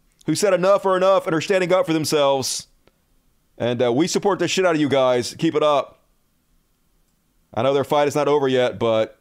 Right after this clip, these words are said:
progress at least. Can look for the silver linings in this kind of shit.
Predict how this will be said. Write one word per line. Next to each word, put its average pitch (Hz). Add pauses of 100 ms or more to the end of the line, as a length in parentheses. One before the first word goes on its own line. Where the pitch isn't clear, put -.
(140)
progress 202
at 151
least. 127 (1300)
Can 127
look 135
for 156
the 135
silver 151
linings 139
in 120
this 123
kind 127
of 110
shit. 127